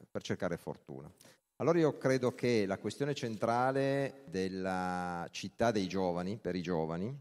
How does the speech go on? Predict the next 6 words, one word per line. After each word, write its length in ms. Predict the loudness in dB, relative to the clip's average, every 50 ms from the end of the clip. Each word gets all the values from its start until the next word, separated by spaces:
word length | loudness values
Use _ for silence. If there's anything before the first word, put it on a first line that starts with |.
| -14 _ _ _ _ _ _ _ -20 -20 _ _ _ _ _ _ _ _ _ _ _ _
sia 600 | -12 -10 -4 0 4 4 6 6 6 4 2 0
basata 500 | 2 2 2 4 6 6 4 6 4 2
su 200 | 0 0 -4 -6
due 800 | -4 -2 2 6 8 8 8 6 4 0 -6 -14 -20 -20 -20 -20 _ _ _ _
grandi 480 | 0 2 2 2 2 2 0 0 -2
questioni, 760 | -2 -2 -4 -4 -4 -4 -4 -2 -2 -2 -4 -6 -8 -10 -12